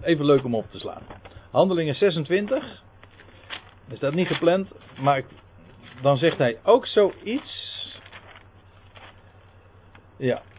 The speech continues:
dan staat hij voor Agrippa, heeft hij een, eh, zich zo verdedigd. En dan zegt hij, op een gegeven ogenblik wordt hij onderbroken. En dan staat er in vers vierentwintig:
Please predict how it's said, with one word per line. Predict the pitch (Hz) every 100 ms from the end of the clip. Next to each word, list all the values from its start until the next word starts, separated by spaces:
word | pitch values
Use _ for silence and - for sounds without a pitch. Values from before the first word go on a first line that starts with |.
| - -
dan | 127 127 - - - - - - - - - - - -
staat | - 156 160
hij | 131 131 127 120 - -
voor | 120 101 95 - - - - - - - - - - - - -
Agrippa, | - - 196 220 233 247
heeft | 151 131
hij | 139 120
een, | 113 107
eh, | 101 92 - -
zich | - 143 - 110
zo | 107 117 98
verdedigd. | - 101 - 143 202 247 262 -
En | 147 131
dan | 113 110
zegt | - 185 -
hij, | 165 165
op | 147 117
een |
gegeven | 107 180 170 160 - -
ogenblik | 170 151 156
wordt | 143 139
hij | 147
onderbroken. | 156 113 95 120 135 175 277 339 - - - -
En | - 151 113 - - -
dan | 127
staat | 110 190 190
er |
in | 143
vers | -
vierentwintig: | - 190 175 180 196 226 233